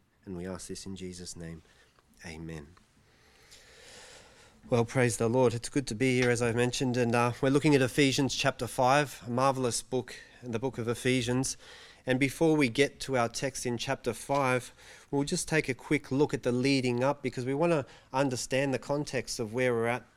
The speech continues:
this morning, uh, so that we can rightly understand the verses which we looked at. So starting off in Ephesians chapter one, it's a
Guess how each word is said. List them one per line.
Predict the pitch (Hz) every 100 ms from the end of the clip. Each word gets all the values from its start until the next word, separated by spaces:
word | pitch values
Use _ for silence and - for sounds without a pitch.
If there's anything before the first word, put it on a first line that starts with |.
| _ -
this | 110 -
morning, | 131 139 117 113 127 - - - _ _ -
uh, | 120 113 107 -
so | - 127
that | 120
we | 120
can | 117 117 110
rightly | 131 143 127 117
understand | 117 110 107 - 123 113
the |
verses | 101 123 113 113 104
which | 113 -
we | 110
looked | 107 120 - 107
at. | 90 - - - - - _
So | - 156
starting | 147 196 196 190
off | 160 156
in | 131
Ephesians | - 151 135 131 -
chapter | - 143 - 120
one, | 117 139 135
it's | 123
a | 131